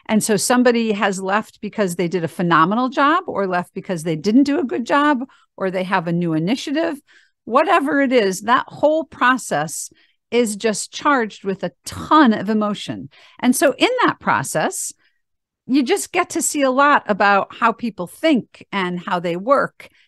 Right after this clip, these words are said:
and what makes them tick. And you also get to see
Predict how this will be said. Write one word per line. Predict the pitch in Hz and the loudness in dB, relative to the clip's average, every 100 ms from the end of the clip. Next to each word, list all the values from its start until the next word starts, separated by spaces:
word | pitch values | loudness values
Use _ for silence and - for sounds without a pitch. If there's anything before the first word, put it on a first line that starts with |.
| _ _ - | _ _ 2
and | 214 214 208 208 185 - _ _ - | 4 4 2 0 -2 -10 _ _ -16
what | 214 233 233 | -4 -2 -2
makes | 247 233 - | -4 -6 -10
them | 208 202 - | -8 -8 -8
tick. | - - _ - _ _ _ _ _ - | -8 -10 _ -20 _ _ _ _ _ 0
And | 240 | 4
you | 269 | 6
also | 294 466 - 415 | 6 6 2 -4
get | 285 240 | -4 -6
to | - | -8
see | 220 - 240 220 214 220 | -8 -6 -4 -4 -4 -8